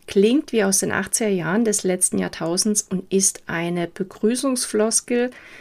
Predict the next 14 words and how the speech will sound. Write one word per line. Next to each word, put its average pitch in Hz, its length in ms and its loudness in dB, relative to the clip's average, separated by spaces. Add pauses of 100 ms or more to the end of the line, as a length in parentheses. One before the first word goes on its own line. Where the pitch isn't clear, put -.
(240)
die - 120 -8
erstens 196 480 0
nicht 180 160 -4
mehr 165 140 -6
zeitgemäß 180 580 -4
ist - 180 -4
und 170 200 -8
zweitens - 600 -2 (120)
den 170 120 -4
Leser 160 440 -4
auch 151 140 -8
nicht 165 300 -10
wirklich 156 460 -6
abholt. - 580 -12